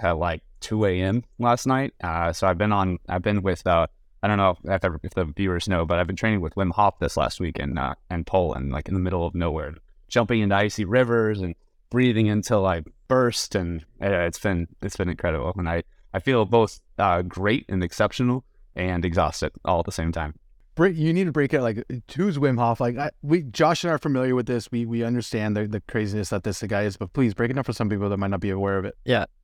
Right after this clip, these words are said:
Speaker 3: I'm curious 'cause you said training, right? Like, I'm
Speaker 2: Yeah,
Speaker 3: curious, like,
Speaker 2: that's
Speaker 3: what is
Speaker 2: different.
Speaker 3: training with Wim Hof? 'Cause, like, I see training, like, running, lifting, like, that's my type of training. You guys are doing
Speaker 1: Yeah.
Speaker 3: something completely different out there.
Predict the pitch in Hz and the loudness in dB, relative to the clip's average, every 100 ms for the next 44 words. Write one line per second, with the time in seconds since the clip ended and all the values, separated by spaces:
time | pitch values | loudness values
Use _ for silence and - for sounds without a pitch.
0 | - 160 160 - 202 - 175 175 233 156 | -4 -2 0 0 0 0 -6 0 0 -2
1 | - 139 120 98 95 _ - - 123 117 | -4 0 0 -2 -8 _ -10 0 2 2
2 | - - 135 131 135 104 156 135 127 127 | 0 -2 2 4 4 4 2 4 2 4
3 | 139 269 135 143 110 147 139 131 120 117 | 4 4 2 -2 0 2 2 2 0 -2
4 | _ - 143 147 147 147 147 139 - 156 | _ -8 -2 0 2 0 4 2 2 0
5 | 143 190 202 170 170 160 135 - 135 135 | 4 2 0 -2 2 2 0 -2 0 2
6 | 135 131 127 - _ 135 139 - 139 135 | 4 2 0 -4 _ -2 -2 0 0 0
7 | 113 113 135 - 120 117 110 - - 107 | -2 0 0 2 0 0 -4 -4 -6 -4
8 | 101 - _ - 156 170 151 147 151 - | -4 -8 _ -4 4 6 4 2 2 2
9 | 135 131 117 120 - 127 107 107 - 104 | 0 0 -2 -6 -2 0 2 0 0 -2
10 | 101 98 101 | -2 -2 -4